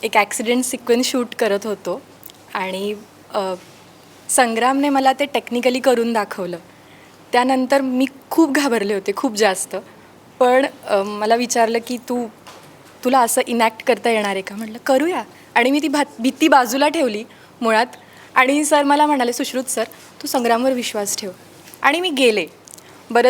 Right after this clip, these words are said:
तो ॲक्सिडेंट सिक-, सिक्वेन्स खरंच खूप कठीण होता आणि त्यानेही मला कुठेच जाणवू दिलं नाही, "तू करशील." त्याने मला हे शेवटपर्यंत, सीनच्या शेवटपर्यंत हेच सांग,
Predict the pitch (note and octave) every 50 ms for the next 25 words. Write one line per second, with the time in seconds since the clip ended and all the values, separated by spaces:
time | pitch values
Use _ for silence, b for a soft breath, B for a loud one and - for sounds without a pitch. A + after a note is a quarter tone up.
0 | A#3+ C4 D4+ C#4+ B3 - - C4 B3+ C4 C4+ - C#4+ - - - - - C4+ -
1 | - C4 C4+ C#4 D4 - - - - - - - D#4+ C#4 C#4 D4+ D4+ - - F#4+
2 | - - D#4+ C#4 - C#4 C#4 C#4+ C4+ - - G#3+ G3+ G3 G3+ A3+ C4 C4 - -
3 | - _ _ - D4+ C#4+ C#4+ E4 F#4+ G4 F#4+ F#4+ G4 G4 - - E4 - - E4+
4 | F#4 D4 C#4+ E4+ D#4 D4 D4 D4 D4 C4 C#4+ C4+ C#4 C#4 C#4 C4 C4 C4 - F#4+
5 | F#4 - F4+ D#4 D4 - - C#4 G3 - - b b b b b b _ _ _
6 | C4+ C4+ C4+ C#4 D4 D4+ D#4 E4 D#4+ E4+ E4 - D#4+ C#4+ C4+ C#4 C#4 C4+ - D4
7 | C#4 C#4 C4 C4+ C#4+ C#4 C#4 - C#4 C4 C4+ C4 C#4+ C#4 - D4 B3+ C4 C4 B3+
8 | - C4+ C4 B3+ B3+ C4 C4+ C4 C4+ C4+ - B3+ A#3